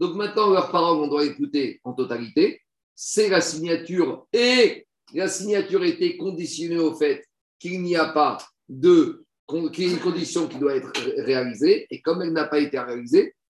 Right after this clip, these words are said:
donc ils ont le droit, c'est un global. T'es pas en train de dire, ils ont dit, c'est un bon contrat, mais il reste quelque chose, et là, j'annule. Non,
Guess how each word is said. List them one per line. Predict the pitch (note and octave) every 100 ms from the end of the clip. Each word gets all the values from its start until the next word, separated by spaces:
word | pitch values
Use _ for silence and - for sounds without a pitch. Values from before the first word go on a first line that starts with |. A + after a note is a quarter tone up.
| -
donc | G3 A#3+ -
ils | G3 E3
ont | G3+
le | F#3+
droit, | E3+ F3+ F#3+
c'est | - G#3+
un | F#3 F3+
global. | F#3+ G3+ F3 D3+ - _ -
T'es | F3
pas | A3+
en | A#3
train | A3+
de | A3
dire, | A3+
ils | A3 G#3+
ont |
dit, | G3+ F#3
c'est | - E3 G#3
un |
bon | G3+
contrat, | G3 E3 - G3+ A3+ - - -
mais | G3+ A#3+ B3 - -
il | G3 F#3+
reste | F#3+ E3+
quelque | D#3
chose, | A3 G3
et |
là, | F#3 F3+
j'annule. | F3 E3 C#3 F3
Non, | C#4